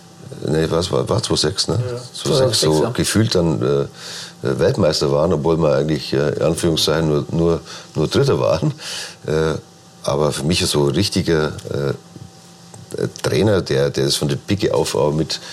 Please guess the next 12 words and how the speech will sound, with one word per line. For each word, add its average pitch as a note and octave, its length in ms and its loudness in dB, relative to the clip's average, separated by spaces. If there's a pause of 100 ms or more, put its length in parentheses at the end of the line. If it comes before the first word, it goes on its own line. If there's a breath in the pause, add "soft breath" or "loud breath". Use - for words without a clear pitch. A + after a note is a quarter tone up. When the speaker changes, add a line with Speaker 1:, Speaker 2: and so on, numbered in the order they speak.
(240 loud breath)
Speaker 1:
von C#2 180 -4
klein - 240 0
auf C#2+ 180 0
mit C#2+ 120 0
angefangen D#2 400 0
hat, - 280 -4
war A#1+ 160 0
er, C2+ 160 0
war B1+ 160 2
er B1 80 0
nicht, A#1 300 -6 (120)
ja. A#1+ 120 -6